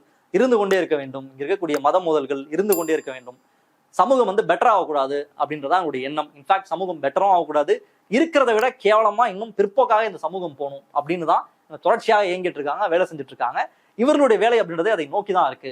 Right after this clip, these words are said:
ஆனா அது சாத்தியப்படுமான்னு கேட்டீங்கன்னா நிச்சயமாக சாத்தியப்படுறதுக்கான வாய்ப்பே கிடையாது. அதுக்கு எதிரான சண்டை அப்படின்றது ரொம்ப தீவிரமாக இங்க நடந்து கொண்டே தான் இருக்கு.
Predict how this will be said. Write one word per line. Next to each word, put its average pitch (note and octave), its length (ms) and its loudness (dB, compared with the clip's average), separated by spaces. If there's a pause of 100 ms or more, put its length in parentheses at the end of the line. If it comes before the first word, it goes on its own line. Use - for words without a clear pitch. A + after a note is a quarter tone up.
(140)
ஆனா D3 180 0
அது D#3+ 160 -2
சாத்தியப்படுமான்னு D#3 600 0
கேட்டீங்கன்னா D3 240 -6
நிச்சயமாக E3 600 -2 (380)
சாத்தியப்படுறதுக்கான D3 720 0
வாய்ப்பே D#3+ 360 2
கிடையாது. C#3 280 0
அதுக்கு E3+ 240 0
எதிரான G3+ 260 2
சண்டை E3 280 -4
அப்படின்றது D3 300 -4
ரொம்ப F3 220 -4
தீவிரமாக F#3 560 0 (580)
இங்க C#3 60 -20
நடந்து G3 240 2
கொண்டே F3 180 2
தான் E3+ 120 4
இருக்கு. C#3 220 -4